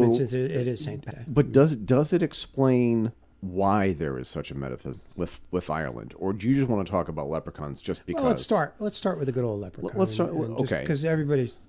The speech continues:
Speaker 2: kinda know.
Speaker 1: Sure.
Speaker 2: I mean, I, first of all, I, I think that the leprechaun with a little green suit and the green hat, green top hat, I thi-, I
Speaker 1: Right.
Speaker 2: think might be a more commercialized version of the leprechaun.
Speaker 1: Right.
Speaker 2: Um,
Speaker 1: Which is not,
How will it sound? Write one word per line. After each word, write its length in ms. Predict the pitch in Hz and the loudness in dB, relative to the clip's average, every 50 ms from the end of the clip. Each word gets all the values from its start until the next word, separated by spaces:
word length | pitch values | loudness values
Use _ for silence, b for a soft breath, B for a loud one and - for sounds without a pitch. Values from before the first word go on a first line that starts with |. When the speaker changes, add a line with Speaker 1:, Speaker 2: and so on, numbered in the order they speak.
| - - | -12 -10
Speaker 2:
kinda 200 | 147 127 104 98 | -8 -8 -6 -6
know. 180 | 104 104 107 - - - | -8 -8 -10 -10 -12 -16
Speaker 1:
Sure. 320 | - - - - 196 151 165 | -14 -10 -2 4 6 6 6
Speaker 2:
I 180 | 156 151 156 | 6 4 2
mean, 100 | 180 - | -2 -8
I, 160 | - - - - | -14 -16 -2 4
first 240 | 185 214 202 - | 4 4 6 4
of 60 | 185 165 | 4 2
all, 60 | 143 | 4
I, 220 | 143 156 156 151 | 2 2 2 0
I 40 | 147 | 2
think 200 | 143 190 175 175 | 4 2 2 2
that 340 | - 135 123 127 160 185 147 | 2 0 -2 -2 -6 -6 -4
the 80 | 139 | -2
leprechaun 480 | 127 139 143 135 - 139 - 139 131 127 | 0 2 0 0 -2 -4 -2 -2 -2 -2
with 100 | 117 113 | -2 -2
a 40 | 117 | -2
little 260 | 113 120 131 123 113 | -2 -2 -2 -2 -2
green 300 | 113 131 131 120 113 110 | -2 -2 -2 -2 -2 -4
suit 420 | - - - 143 127 120 - - - - | -6 -6 -4 -4 -4 -4 -4 -8 -10 -10
and 180 | 123 117 113 | -8 -6 -6
the 40 | 113 | -6
green 240 | 113 127 120 110 107 | -4 -4 -4 -2 -2
hat, 340 | 107 127 123 113 110 - - - _ _ | -4 -4 -4 -6 -8 -10 -12 -18 _ _
green 200 | - 120 110 104 | -8 -6 -6 -4
top 260 | 101 123 110 107 - | -4 -4 -6 -6 -6
hat, 180 | - 113 110 113 | -8 -8 -6 -6
I 100 | 117 113 | -8 -6
thi-, 120 | - 160 | -4 -4
I 20 | 151 | -2
Speaker 1:
Right. 140 | 135 135 - | -2 0 0
Speaker 2:
think 180 | 156 135 - | 0 0 0
might 180 | 139 127 120 - | -2 -4 -4 -4
be 140 | - 120 110 | -4 -4 -4
a 80 | 104 - - - - - - | -4 -6 -10 -16 -18 -16 -14
more 260 | 208 190 147 127 117 | -6 -4 -4 -2 -4
commercialized 640 | - - 127 113 110 123 - - 135 127 117 123 113 107 | -4 -6 -6 -6 -4 -6 -6 -6 -8 -6 -6 -6 -6 -6
version 360 | 110 113 117 120 117 120 113 | -6 -6 -6 -4 -4 -6 -6
of 60 | 113 | -6
the 60 | 107 104 | -6 -6
leprechaun. 360 | 110 110 110 - 113 82 85 | -6 -6 -8 -8 -6 -2 -2
Speaker 1:
Right. 280 | 78 67 - - 76 - - - - | -2 -2 -2 -6 -10 -14 -18 -16 -12
Speaker 2:
Um, 240 | - 113 104 101 101 | -10 -8 -8 -6 0
Speaker 1:
Which 180 | 113 123 123 - | 0 2 2 2
is 140 | 120 110 123 | 2 2 2
not, 180 | 113 101 92 | 0 0 -2